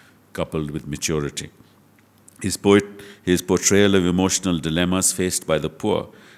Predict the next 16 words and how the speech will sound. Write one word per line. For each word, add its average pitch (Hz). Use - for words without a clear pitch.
and 82
the 80
anguished 85
often 87
led 80
people 87
to 82
identify 80
him 80
with 78
the 82
left. -
He 82
was 78
a 76
crusader 90